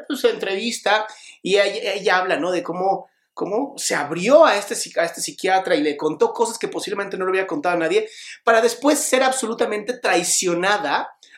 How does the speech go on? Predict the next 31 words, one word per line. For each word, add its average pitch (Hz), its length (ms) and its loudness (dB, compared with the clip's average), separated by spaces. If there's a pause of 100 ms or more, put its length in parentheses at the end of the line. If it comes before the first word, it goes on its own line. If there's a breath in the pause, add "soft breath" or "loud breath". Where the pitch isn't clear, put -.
(120)
por 156 140 4
el 147 100 2
adulto 180 560 2
o - 80 -2
por 120 140 -6
los 120 160 -6
adultos, 180 640 -2 (300 loud breath)
en 214 120 0
donde 220 220 2
no 226 140 6
le 311 60 2
dijeron 311 420 2
que 180 80 -2
se 185 140 -2
iba 180 80 2
a - 40 -2
quedar 151 240 0
ahí, 127 180 -4
simplemente, 190 460 -4
"¿Quieres 226 240 -2
conocer?". 233 400 0
Y 269 80 -2
la 131 120 -2
otra 131 100 -8
así 139 120 -10
de, 139 60 -4
"Bueno, 311 220 0
pues 135 100 -14
vamos 131 180 -6
a 127 60 -10
conocer". 127 320 -4